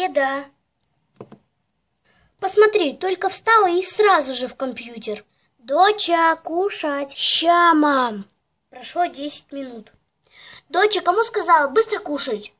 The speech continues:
Ну, мам, подожди. Прошло полчаса. Доча, кушать. Ты что там, в телефон смотришь? Нет, я лежу. А,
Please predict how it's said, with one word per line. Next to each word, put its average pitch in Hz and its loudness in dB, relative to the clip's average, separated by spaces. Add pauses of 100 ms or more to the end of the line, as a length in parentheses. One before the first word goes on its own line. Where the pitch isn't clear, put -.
(500)
Ну, 415 6
мам, 440 8 (120)
подожди. 415 0 (680)
Прошло 285 0
полчаса. 226 -4 (340)
Доча, 330 2
кушать. 330 4 (180)
Ты - 0
что 466 2
там, 339 4
в - -4
телефон 508 4
смотришь? 320 2 (1400)
Нет, 277 -2 (160)
я 320 0
лежу. 311 -2 (1040)
А, 311 -4